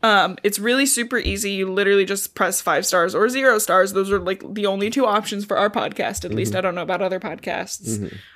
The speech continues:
Speaker 1: Um, but we only allow five or zero.
Speaker 2: Yeah, yeah.
Speaker 1: Um, but if you wouldn't mind doing that, it's right under the follow button, um, when you click on an episode and stuff. So that'd be greatly appreciated. I also wanna say we have four hundred and sixty listens now, which is
Speaker 2: Holy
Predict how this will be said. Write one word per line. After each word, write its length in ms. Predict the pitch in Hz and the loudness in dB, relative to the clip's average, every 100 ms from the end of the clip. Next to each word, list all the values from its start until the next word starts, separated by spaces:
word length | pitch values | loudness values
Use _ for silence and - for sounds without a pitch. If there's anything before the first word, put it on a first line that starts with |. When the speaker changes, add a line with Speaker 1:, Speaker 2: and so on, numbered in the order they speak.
| _ | _
Speaker 1:
Um, 160 | 196 196 | -4 -2
but 100 | 190 | -2
we 160 | 214 233 | 2 4
only 220 | 240 226 | 4 4
allow 320 | 202 185 170 | 4 4 4
five 320 | 190 185 180 180 | 2 2 2 0
or 60 | |
zero. 460 | 180 180 165 135 214 247 | -6 -4 -2 -4 -6 -6
Speaker 2:
Yeah, 160 | 104 | -2
yeah. 120 | 85 57 - _ _ | -2 -4 -10 _ _
Speaker 1:
Um, 600 | 262 - 247 220 214 190 - - | 0 4 6 6 4 -2 -10 -8
but 360 | 214 220 208 208 | 2 4 4 2
if 140 | 254 | -2
you 100 | 240 | 0
wouldn't 180 | 247 240 | 0 2
mind 200 | 240 233 | 2 2
doing 180 | 220 214 | 2 2
that, 160 | 196 190 | 2 2
it's 160 | 208 | 0
right 160 | 202 190 | 0 0
under 180 | 202 202 | 0 -4
the 80 | |
follow 340 | 220 185 180 180 | -4 0 0 0
button, 420 | 180 - 175 180 - - - - - | 0 -2 -6 -14 -18 -20 -20 -14 -2
um, 200 | 190 170 | 0 0
when 120 | 185 | -4
you 80 | 180 | -6
click 260 | - 185 180 | -6 -6 -2
on 120 | 185 | -4
an 100 | 185 | -2
episode 400 | - - - 143 | -4 -4 -4 -4
and 140 | 196 | -4
stuff. 180 | 196 185 | -6 -4
So 100 | 196 | -2
that'd 200 | 202 190 | 0 0
be 80 | 180 | 0
greatly 340 | 170 180 - | -2 -2 0
appreciated. 680 | 170 - 185 - 180 175 180 - - _ _ - | -4 -4 -6 -2 -2 -2 -4 -10 -20 _ _ 0
I 60 | |
also 260 | 214 220 226 | 2 2 0
wanna 160 | 214 | 0
say 260 | 214 226 202 | 0 4 4
we 120 | 190 220 | 4 4
have 300 | 196 185 - | 2 2 -4
four 200 | - 208 | -2 0
hundred 220 | 226 214 | 4 2
and 100 | 202 202 | 2 0
sixty 440 | - 190 - 240 | 0 0 -2 -2
listens 480 | 220 180 202 254 302 | 0 0 0 -4 -2
now, 260 | 311 339 392 | -2 -2 -4
which 140 | 339 | -4
is 60 | |
Speaker 2:
Holy 80 | - | -2